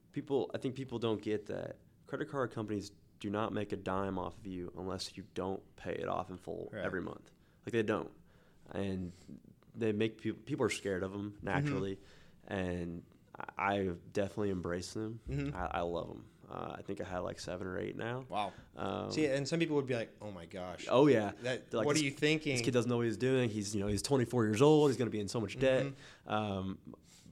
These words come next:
Speaker 1: but six of those, or five of those seven sit in my drawer. I don't
Speaker 2: Right.
Speaker 1: ever touch 'em. Um, they don't get charged with anything every month. There's no annual fee on 'em. So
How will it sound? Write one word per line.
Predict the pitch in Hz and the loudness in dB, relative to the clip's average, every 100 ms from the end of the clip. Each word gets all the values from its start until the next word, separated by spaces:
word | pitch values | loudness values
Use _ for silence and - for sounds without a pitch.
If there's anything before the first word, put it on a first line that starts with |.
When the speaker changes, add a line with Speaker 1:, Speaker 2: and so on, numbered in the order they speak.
| - | -6
Speaker 1:
but | 113 101 98 - - - | 0 0 0 -4 -20 -14
six | - - 147 - | -4 -2 -2 0
of | 113 | 2
those, | 110 104 | 2 4
or | 101 107 - - | 0 0 -8 2
five | 120 113 | 2 4
of | |
those | 113 107 | 0 0
seven | - 107 107 | 0 0 -2
sit | - 95 | -2 -2
in | 101 | 0
my | 95 | -2
drawer. | 95 92 95 95 92 95 | -2 0 2 0 -2 -6
I | - | -6
don't | 98 | -4
Speaker 2:
Right. | 95 | -4
Speaker 1:
ever | 90 | -4
touch | - 107 107 | -2 -2 -2
'em. | 104 104 - - - | -2 -4 -10 -20 -12
Um, | - 87 | -8 -4
they | |
don't | 90 80 | -4 -4
get | - | -8
charged | - 107 98 | 0 2 2
with | 101 | -2
anything | 98 98 | -2 -2
every | 95 92 | -2 -2
month. | 95 92 | -4 -4
There's | 92 87 | -6 -6
no | 78 | -6
annual | 80 | -6
fee | - 123 110 | -4 -2 0
on | 107 107 | 0 -2
'em. | 104 | -4
So | - 95 | -4 -4